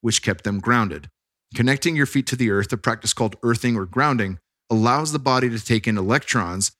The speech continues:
which helps to restore our natural electric state to enjoy the myriad of benefits felt while taking in the elements like our ancestors did. This isn't woo-woo stuff, guys. This is proven, <laughs> and, and it's very important.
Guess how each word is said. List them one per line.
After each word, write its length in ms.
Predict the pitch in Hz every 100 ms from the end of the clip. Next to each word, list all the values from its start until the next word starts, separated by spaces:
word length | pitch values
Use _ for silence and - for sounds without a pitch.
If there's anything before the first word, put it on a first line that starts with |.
| _ -
which 180 | 127 -
helps 220 | 139 -
to 100 | 151
restore 500 | 139 - 127 117 120
our 120 | 117
natural 520 | 113 101 110 - 110
electric 440 | 110 107 101 - 104
state 380 | - 92 95 - _ _
to 140 | - 123
enjoy 220 | 117 117
the 120 | 117
myriad 500 | 123 135 143 131 113
of 100 | 95
benefits 520 | 104 98 - 101 - - _ _
felt 360 | - 160 147 -
while 160 | 117 110
taking 360 | - 123 120
in 100 | 110
the 100 | 107 -
elements 380 | 110 107 104 -
like 160 | 95
our 120 | 101 95
ancestors 580 | 127 123 104 - 90
did. 280 | - 71 64 _ _ _ _ _
This 180 | 127 135
isn't 260 | 143 139 127
woo-woo 320 | 135 127 101
stuff, 380 | - 98 80 -
guys. 280 | 92 82 -
This 200 | 110 110
is 120 | 95
proven, 540 | - 156 131 85 78 -
<laughs> 120 | 101 -
and, 220 | 135 95 - - - -
and 160 | 117
it's 120 | 113
very 340 | 104 95 131 135
important. 540 | 120 113 117 92 80